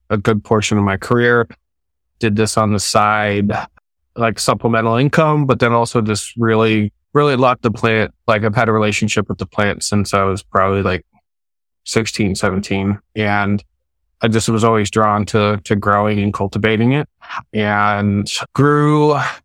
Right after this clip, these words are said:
We're, I'm in California. We had the medical market, which a lot of people refer to as the two fifteen, the Prop two fifteen. Um,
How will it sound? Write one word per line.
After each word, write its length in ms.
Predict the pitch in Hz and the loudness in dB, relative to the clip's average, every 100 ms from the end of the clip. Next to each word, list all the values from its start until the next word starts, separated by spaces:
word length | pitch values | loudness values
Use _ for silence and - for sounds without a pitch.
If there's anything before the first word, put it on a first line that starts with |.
| _ _ _ _ | _ _ _ _
We're, 360 | 117 135 131 131 | -2 0 0 -2
I'm 120 | 117 | 0
in 80 | 117 | 0
California. 840 | 120 113 107 117 110 110 110 107 104 - | 2 0 0 -2 0 0 2 0 -2 -2
We 100 | 110 | 0
had 500 | 110 107 107 104 107 | 0 0 0 -2 -2
the 80 | 107 | 0
medical 320 | 107 104 110 | 0 0 0
market, 540 | 107 107 98 110 104 - | 0 0 0 -2 -2 -4
which 180 | 104 101 | -6 -2
a 60 | 110 | 0
lot 160 | 107 | 2
of 60 | 104 | 0
people 540 | 110 104 110 107 101 - _ _ _ | -2 0 0 0 -2 -6 _ _ _
refer 340 | 123 - 117 | -2 2 2
to 300 | 104 - 113 | 2 0 2
as 240 | 107 104 - | 2 0 -2
the 100 | 101 | -4
two 220 | - 107 | -2 -2
fifteen, 640 | - 107 - - 104 101 | 0 -4 -2 0 2 2
the 60 | 104 | 0
Prop 280 | - 95 - | 0 -2 -2
two 160 | 104 | -4
fifteen. 640 | 101 98 92 - 117 110 104 - _ - | -2 -4 -4 -2 0 0 -2 -6 _ -2
Um, 380 | 107 104 101 | 2 2 0